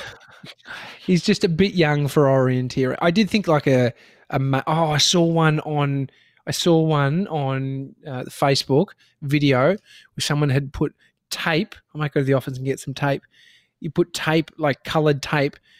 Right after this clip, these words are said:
all around the house, and it's like it leads you through the house, goes up onto tables, and so they have to get up there.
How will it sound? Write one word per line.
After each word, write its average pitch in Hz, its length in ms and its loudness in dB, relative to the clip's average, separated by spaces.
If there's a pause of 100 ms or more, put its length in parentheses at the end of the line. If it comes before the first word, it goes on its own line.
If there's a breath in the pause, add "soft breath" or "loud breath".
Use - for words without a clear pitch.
(180 soft breath)
all 156 260 4
around 135 280 4
the 127 40 0
house, 175 380 -4
and 143 160 0
it's 131 160 -6
like 131 180 0
it 131 100 -2
leads 139 460 0
you 160 140 0
through 151 280 -2
the 139 100 -4
house, 147 460 -6 (380 soft breath)
goes 135 220 2
up 143 180 0
onto 135 220 -2
tables, 131 520 0
and 127 80 -4
so 135 120 -4
they 127 60 0
have 120 120 -4
to - 80 -12
get 139 180 0
up 131 200 -2
there. 131 340 0